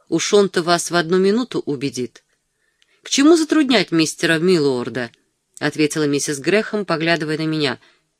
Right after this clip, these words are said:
Вероятно, я не сдержала улыбки, слушая, как матушка превозносит почтенного священника.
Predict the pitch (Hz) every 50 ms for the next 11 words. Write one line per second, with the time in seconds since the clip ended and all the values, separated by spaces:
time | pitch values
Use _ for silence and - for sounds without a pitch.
0 | _ _ - 131 135 165 170 170 165 156 - 170 165 160 170 165 170 160 143 147
1 | 175 143 - 165 160 160 160 170 214 220 - - - 139 - - - 147 139 -
2 | - 143 - - 139 - - 156 160 175 - 165 - - - 160 151 147 _ -
3 | _ _ _ - - - 151 156 151 143 - 165 170 - 160 143 - 143 143 -
4 | - - - 156 147 143 139 139 143 - - - 135 - - - 131 113 113 110
5 | 110 - - -